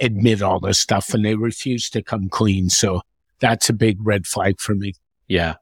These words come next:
Speaker 2: I moved everything over to Bitwarden
Speaker 1: Me too,
Speaker 2: and, uh,
Speaker 1: same.
Speaker 2: happy, happy, uh,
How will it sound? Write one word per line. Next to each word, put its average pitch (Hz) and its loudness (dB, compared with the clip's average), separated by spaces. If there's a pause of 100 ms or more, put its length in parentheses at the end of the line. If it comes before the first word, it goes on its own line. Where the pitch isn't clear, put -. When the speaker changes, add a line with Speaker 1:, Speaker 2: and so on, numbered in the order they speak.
(140)
Speaker 2:
I 117 4
moved 117 2
everything 90 0
over 87 2
to 82 -4
Bitwarden 92 2
Speaker 1:
Me - -4
too, 90 2
Speaker 2:
and, 90 0
uh, 98 4
Speaker 1:
same. 104 -10 (240)
Speaker 2:
happy, 170 0
happy, 113 0 (520)
uh, 98 0